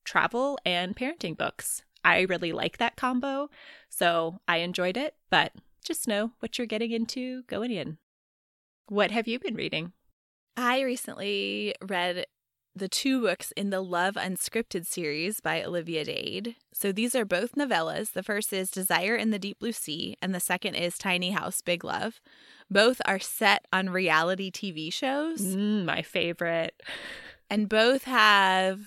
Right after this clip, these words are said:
Speaker 2: something to lovers vibes. So the first one is they were friends, then enemies, then lovers.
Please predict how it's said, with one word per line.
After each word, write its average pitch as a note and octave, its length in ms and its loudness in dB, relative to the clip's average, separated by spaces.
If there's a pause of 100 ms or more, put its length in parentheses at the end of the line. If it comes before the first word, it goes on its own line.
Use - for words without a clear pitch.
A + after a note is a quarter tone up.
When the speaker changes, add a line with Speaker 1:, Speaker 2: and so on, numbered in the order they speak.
(240)
Speaker 2:
something G#3 720 2
to G#3 120 -2
lovers D#3+ 460 2
vibes. A#1+ 380 -2
So G3 200 0
the F#3 100 -2
first G#3+ 380 -2
one F3 240 0
is E3 560 -2 (340)
they F3 100 0
were F3+ 120 2
friends, B3 500 4
then F#3 160 0
enemies, F#3 500 0 (520)
then E3+ 200 2
lovers. F#3+ 440 2